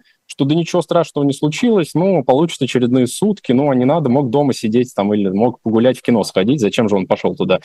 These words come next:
У вас же есть там закон, закон, вот читайте его, и всё у вас будет хорошо. Вы же сами, как мне говорили, лезете на рожон, вот. Э,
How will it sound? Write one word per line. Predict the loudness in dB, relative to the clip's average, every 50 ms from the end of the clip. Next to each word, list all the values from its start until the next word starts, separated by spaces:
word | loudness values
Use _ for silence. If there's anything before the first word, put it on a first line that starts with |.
| -8 -18 -20 _ _ _
У | 2
вас | 4 4 4
же | 2 2
есть | 2 2 2 0 0
там | -2 -4 -2
закон, | -2 -2 -2 0 0 0 0
закон, | 0 -2 -2 0 -2 -2 0
вот | 0 -2 -2
читайте | -4 0 2 2 2 2 0 0 0
его, | 0 2 2 2
и | 0
всё | 0 0 0
у |
вас | 0 0
будет | 0 -2 -4 0
хорошо. | 0 2 0 0 0 -2 0 0
Вы | 0 0
же | 0
сами, | -2 0 0 0 0 -2 -4 -8 -16 _ _ _
как | -4 -2 0
мне | -2 0
говорили, | 2 2 2 2 2 2
лезете | 2 2 0 0 -2 -2 0 0
на | 2 2
рожон, | 2 2 0 0 0 -2 -2 -2 -2 -4 -8 -12 _ _ _ _
вот. | -2 0 2 2 2 0 -2 -6 _ _ _ _ _ _ _ _
Э, | -6 -4 -2 -2 0 0 0 0 0 0 -2 -4 -4 -8